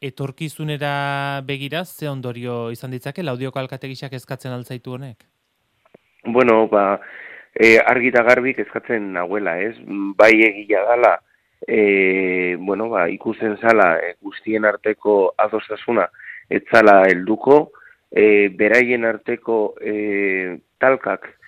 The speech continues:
Speaker 2: sortzea, e, kezkatzen gaitu, noski, eta ikusten ari da, e, ja hasi direla lehenengo talkak. E, lehenengo unean be bai izaten ziguten, e, ba, bueno, e,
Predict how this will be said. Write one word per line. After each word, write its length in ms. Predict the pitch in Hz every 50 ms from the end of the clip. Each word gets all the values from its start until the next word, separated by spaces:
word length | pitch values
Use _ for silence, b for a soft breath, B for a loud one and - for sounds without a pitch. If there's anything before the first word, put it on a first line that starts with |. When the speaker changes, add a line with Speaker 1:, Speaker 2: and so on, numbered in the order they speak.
| b b b b - -
Speaker 2:
sortzea, 540 | - 123 117 117 - - - 107 98 90 82 - _ b b b b b _
e, 540 | _ - 101 101 98 98 98 95 90 90 87 -
kezkatzen 500 | - 104 - - 117 110 - 107 95 95
gaitu, 300 | 95 101 101 - 131 143 131
noski, 460 | 110 110 110 - - 113 117 135 147 B B B B B B B -
eta 280 | 107 113 110 104 98 98
ikusten 460 | 95 - 110 107 - - 110 107 107
ari 160 | 104 101 98 98
da, 200 | 107 113 120 120 117 107 95 85 -
e, 220 | - 104 101 98 98 92
ja 220 | 95 104 107 110 110
hasi 240 | 107 - - 107 104
direla 360 | 95 98 90 90 90 90 87 82
lehenengo 340 | 87 90 90 90 82 82 82
talkak. 360 | - 90 85 - - - - _ - -
E, 380 | - 90 90 90 87 87 85 82
lehenengo 260 | 85 95 95 95 95 95 98
unean 180 | 98 92 95
be 80 | 92 90
bai 140 | 101 101 98
izaten 320 | - 95 95 95 92 90
ziguten, 400 | - 92 98 87 - 110 110 110 - B B B B B B B B B
e, 140 | - - 104 107 110 104 104 101 98 101 101 95 95 92 87 - _ _ -
ba, 80 | - 104
bueno, 300 | 104 107 101 95 - - _ - -
e, 200 | - - 90